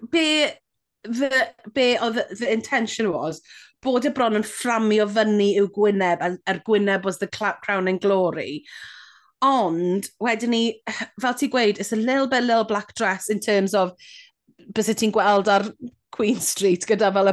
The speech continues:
boots mawr na'r tights, a wedyn y little black dress a yr menig. A fi'n, ma' fe bron yn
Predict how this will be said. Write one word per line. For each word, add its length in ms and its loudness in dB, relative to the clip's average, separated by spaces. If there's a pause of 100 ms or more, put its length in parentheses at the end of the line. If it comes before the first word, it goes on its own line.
boots 400 -2
mawr 400 2
na'r 300 0
tights, 560 -2 (340)
a 100 2
wedyn 300 2
y 160 2
little 240 -2
black 240 -4
dress 240 0
a 140 4 (180)
yr 80 -2
menig. 560 0
A 80 0 (380)
fi'n, 180 2
ma' 140 2
fe 100 4
bron 400 4
yn 160 2